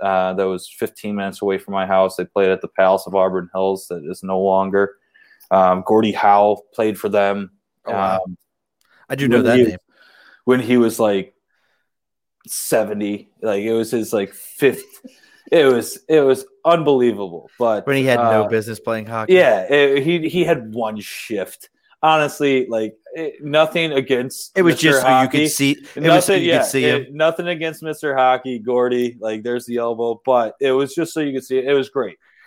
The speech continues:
Speaker 1: Um, but, uh, it, <laughs> we got to see Gordy, and that was the team that it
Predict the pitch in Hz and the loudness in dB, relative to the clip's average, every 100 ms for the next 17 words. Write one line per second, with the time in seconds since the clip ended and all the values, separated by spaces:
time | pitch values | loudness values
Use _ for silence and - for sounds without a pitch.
0 | _ _ - 127 120 117 113 110 104 _ | _ _ 0 4 6 4 4 0 -6 _
1 | - 127 120 107 - - _ _ _ _ | 2 4 4 2 -8 -20 _ _ _ _
2 | 123 117 113 110 104 - 123 123 110 117 | -6 -2 0 -2 -6 -8 -6 -6 -6 -16
3 | _ - - _ _ _ 123 123 139 131 | _ -20 -20 _ _ _ -8 0 2 0
4 | - 135 123 113 120 120 120 113 113 123 | -8 -8 -6 0 0 2 0 -2 -2 0
5 | 135 143 131 180 175 135 - 135 143 | 0 -2 -2 -2 2 0 0 -4 -4